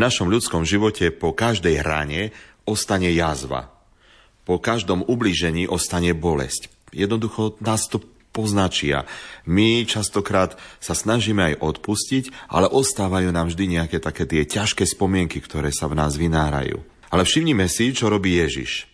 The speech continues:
Nahliadnime napríklad do dvadsiatej prvej kapitoly Jánovho evanjelia. Svojich prvých učeníkov povolal v Galilei, pri Genezareckom jazere.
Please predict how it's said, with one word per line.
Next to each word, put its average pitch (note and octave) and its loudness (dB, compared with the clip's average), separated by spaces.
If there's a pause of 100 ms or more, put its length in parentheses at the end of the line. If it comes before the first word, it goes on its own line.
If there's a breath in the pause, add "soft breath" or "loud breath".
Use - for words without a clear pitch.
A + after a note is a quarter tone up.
(600)
Nahliadnime G2+ 0
napríklad F#2 0
do E2 0
dvadsiatej G2 0
prvej F2 2
kapitoly D#2 -2
Jánovho D2 -2
evanjelia. B1+ -6 (880 soft breath)
Svojich - 2
prvých - -2
učeníkov G2 0
povolal E2 0
v D2+ -8
Galilei, D2 -2 (560)
pri F2+ -4
Genezareckom F2 0
jazere. D2+ -2